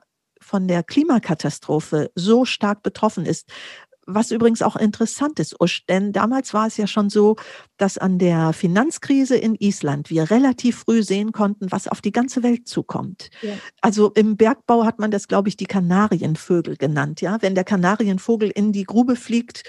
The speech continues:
Speaker 1: wenn er nicht zurückkommt, ist es da giftig. Also Island ist so ein bisschen wie der Kanarienvogel. Wir haben letztes Jahr den ersten Gletscher dort beerdigt.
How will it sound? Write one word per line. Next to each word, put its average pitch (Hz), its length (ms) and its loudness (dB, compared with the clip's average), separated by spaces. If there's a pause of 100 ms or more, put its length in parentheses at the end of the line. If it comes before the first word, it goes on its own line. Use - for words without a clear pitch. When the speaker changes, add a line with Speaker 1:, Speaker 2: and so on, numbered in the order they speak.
(160)
Speaker 1:
wenn 202 140 2
er 208 80 4
nicht 233 200 0
zurückkommt, 226 440 0
ist - 120 0
es 214 140 -2
da 190 80 0
giftig. - 640 -4 (600)
Also 214 300 4
Island 240 340 0
ist - 120 -6
so 240 60 2
ein 220 80 0
bisschen 233 280 0
wie 214 80 -2
der 208 100 2
Kanarienvogel. 202 920 0
Wir 202 100 2
haben 214 180 0
letztes - 540 -4
Jahr 220 380 0 (100)
den 202 220 -2
ersten 208 420 -2
Gletscher 226 460 -2
dort 143 380 -2
beerdigt. - 840 -4